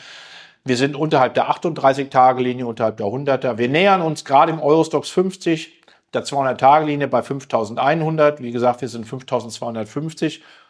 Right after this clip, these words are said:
Indizes sind, die Indikatoren sind momentan auf Short.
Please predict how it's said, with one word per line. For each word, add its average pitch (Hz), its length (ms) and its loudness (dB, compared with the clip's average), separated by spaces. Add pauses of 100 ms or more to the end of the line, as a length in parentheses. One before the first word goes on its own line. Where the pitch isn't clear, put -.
(200)
Indizes 151 580 0
sind, 139 360 -4 (120)
die 120 460 -4
Indikatoren 143 640 0
sind 127 140 -6
momentan 123 560 -2
auf - 240 -8 (120)
Short. 160 520 2